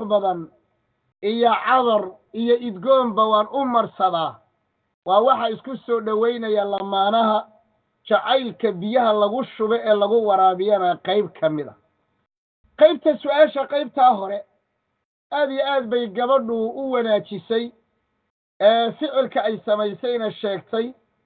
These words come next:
wayna ku mahadsan tahay. Hase yeeshee, waxay tiri, "Markaan baxo, waxaan ku baxaa dhar,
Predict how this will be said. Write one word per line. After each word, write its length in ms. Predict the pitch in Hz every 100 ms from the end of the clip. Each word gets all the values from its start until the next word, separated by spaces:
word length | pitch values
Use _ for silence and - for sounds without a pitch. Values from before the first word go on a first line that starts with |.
| _ _ _
wayna 340 | 175 233 240 240
ku 180 | 311 302
mahadsan 580 | 277 240 233 - 247 -
tahay. 320 | 180 165 160 _ _ _ _ _ _ _
Hase 260 | 180 180 214
yeeshee, 560 | 214 214 208 262 202 117 _ _ _ _ _ _ _ _ -
waxay 240 | 214 302
tiri, 220 | - 277 277
"Markaan 560 | 302 302 277 233 202
baxo, 440 | 185 165 190 208 170 _ _ _ _ _ _ _ _ _ _ _ -
waxaan 320 | 202 226 240
ku 140 | - 311
baxaa 400 | 262 196 214 226
dhar, 280 | 240 262 233